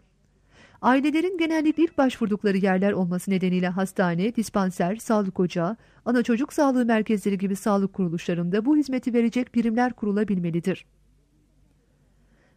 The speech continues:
Bunun yanı sıra Milli Eğitim Bakanlığı'na bağlı olarak her ilde bulunan rehberlik ve araştırma merkezlerinin ya da S H K bağlı toplum merkezlerinin işlevleri,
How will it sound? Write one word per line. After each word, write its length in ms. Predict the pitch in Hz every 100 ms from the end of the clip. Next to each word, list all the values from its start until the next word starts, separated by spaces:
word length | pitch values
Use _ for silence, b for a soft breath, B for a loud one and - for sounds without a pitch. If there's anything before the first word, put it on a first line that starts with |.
| -
Bunun 260 | 262 370
yanı 200 | 320 320
sıra 300 | 330 226 180 214 b b
Milli 160 | 240 262
Eğitim 260 | 285 370
Bakanlığı'na 520 | 330 302 294 269 262 233
bağlı 240 | 208 180
olarak 340 | 175 175 208 b b
her 180 | - 294
ilde 340 | 277 262 277
bulunan 360 | 262 262 254 233
rehberlik 540 | 220 202 214 220 285
ve 40 | 247
araştırma 480 | 233 233 - 233 240
merkezlerinin 800 | 196 185 202 175 180 180 226 208
ya 140 | 175
da 160 | 185 233 b b
S 160 | - 247
H 280 | 220 -
K 220 | 226 302 277
bağlı 260 | 233 208
toplum 360 | 202 196 - 311
merkezlerinin 640 | 277 254 247 208 226 196
işlevleri, 640 | - - 196 180 170 175